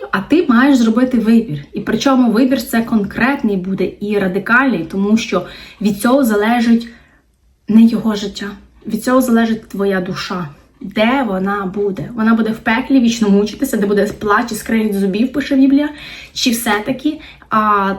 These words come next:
ти потерпиш ці сімдесят років, там, чи скільки там тобі відведено, да? І будеш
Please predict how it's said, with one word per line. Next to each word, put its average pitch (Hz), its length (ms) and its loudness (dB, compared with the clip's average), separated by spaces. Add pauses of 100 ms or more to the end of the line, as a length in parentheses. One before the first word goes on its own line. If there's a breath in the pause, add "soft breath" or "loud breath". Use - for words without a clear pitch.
(100)
ти 254 100 2
потерпиш 226 840 -6 (120)
ці - 140 -10
сімдесят 240 580 0
років, 233 400 -4
там, 220 220 -6
чи - 100 -18
скільки - 300 -12
там 208 180 -8
тобі 214 160 -4
відведено, 208 520 -4
да? 254 140 -4 (440 loud breath)
І 233 440 6 (380)
будеш 233 640 2